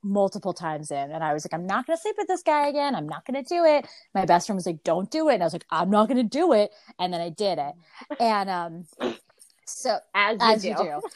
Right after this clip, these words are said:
Speaker 1: And, uh, yeah, I went home with him, and I, uh, it's so weird sleeping with an ex after, like,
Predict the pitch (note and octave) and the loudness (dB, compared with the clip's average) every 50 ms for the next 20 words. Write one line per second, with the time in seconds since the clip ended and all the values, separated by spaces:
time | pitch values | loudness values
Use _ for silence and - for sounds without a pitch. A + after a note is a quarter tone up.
0 | - - - - _ _ - C4+ B3+ B3 A#3 A3+ A3 G#3+ G#3+ G#3+ - _ - - | -16 -20 -20 -20 _ _ -6 -4 -4 -4 -4 -4 -4 -4 -4 -6 -8 _ -10 -10
1 | G3 G#3 C4+ A3 F3 F3 E3 G#3+ C4+ C#4+ D4 D4 C#4+ C4+ C#4+ - - C4+ B3+ A#3+ | -6 -2 0 0 0 0 -2 -4 -6 -6 -6 -8 -8 -8 -8 -6 -6 -4 -4 -4
2 | - - - B3 B3 - - - A3+ A#3 B3+ C#4 D#4 F4+ F#4+ G#4 A4+ A4+ _ _ | -6 -8 -6 -6 -6 -6 -6 -10 -12 -10 -8 -6 -6 -6 -6 -6 -8 -10 _ _
3 | _ _ _ _ _ _ _ _ _ - B3 - _ _ _ _ - E4 D4 - | _ _ _ _ _ _ _ _ _ -10 -10 -10 _ _ _ _ -16 -12 -2 4
4 | E4+ E4+ E4+ - - - - - - D#4 D4+ D4+ E4 F4+ G4 G#4 G4 - A3 G#3+ | 4 4 4 4 -2 -2 -2 0 2 4 6 6 6 4 2 -2 -6 -8 -8 -4
5 | A#3 A#3+ A3+ G#3 F#3 E3+ D#3+ - - - - B3 A#3+ A#3 C#4+ D4 C#4 C#4 C#4 C4+ | -2 0 0 0 -2 -2 -6 -8 -10 -6 -4 -2 -2 -2 -2 -6 -6 -4 -4 -4
6 | C4 B3+ - - - _ - G#3+ G#3+ G#3 - - F3+ E3+ E3+ F#3 - - - - | -4 -4 -6 -10 -14 _ -2 -2 -2 -2 -2 -2 0 0 0 0 -4 -8 -14 -12
7 | - - F3+ F#3+ F#3+ - - A3 G3+ F#3+ F#3 F3 E3 D#3+ | -6 -4 -4 -4 -4 -2 -2 -2 0 2 0 0 0 -2